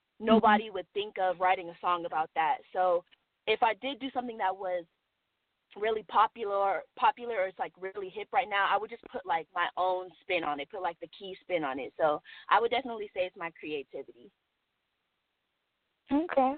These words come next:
Speaker 1: okay. Um, did you have any, um, artists that were, uh, major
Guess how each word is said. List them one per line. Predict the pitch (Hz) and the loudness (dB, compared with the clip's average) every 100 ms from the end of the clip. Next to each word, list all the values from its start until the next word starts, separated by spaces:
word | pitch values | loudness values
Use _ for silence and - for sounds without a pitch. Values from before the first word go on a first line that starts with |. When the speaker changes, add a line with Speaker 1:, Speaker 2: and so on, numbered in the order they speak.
| - | 0
Speaker 1:
okay. | 277 277 311 - - - | 2 2 0 -12 -2 2
Um, | 233 226 214 | 4 2 2
did | 226 233 | 0 2
you | 277 | 2
have | 254 233 | 4 2
any, | 240 247 233 226 | -6 -8 -10 -10
um, | 208 208 202 196 196 202 _ | -8 -6 -8 -10 -14 -20 _
artists | 214 220 226 226 226 - | 2 2 2 -4 -6 -4
that | 208 202 | -2 -2
were, | 202 202 196 196 _ _ - | -4 -4 -6 -10 _ _ -14
uh, | - 196 | -12 -10
major | 190 208 220 208 202 | -8 -6 -6 -6 -8